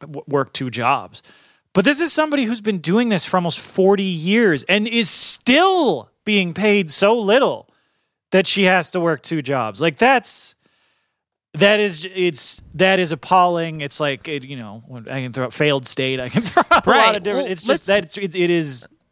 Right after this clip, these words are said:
Speaker 1: it is ridiculous.
Speaker 2: Well, let's actually look at the, this because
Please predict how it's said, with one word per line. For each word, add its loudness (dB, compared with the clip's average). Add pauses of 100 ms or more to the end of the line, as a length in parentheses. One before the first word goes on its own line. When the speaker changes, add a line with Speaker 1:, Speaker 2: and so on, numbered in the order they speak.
(260)
Speaker 1:
it 2
is 0
ridiculous. -2
Speaker 2:
Well, 4
let's 0
actually 0
look -2
at -8
the, -2
this -2
because -2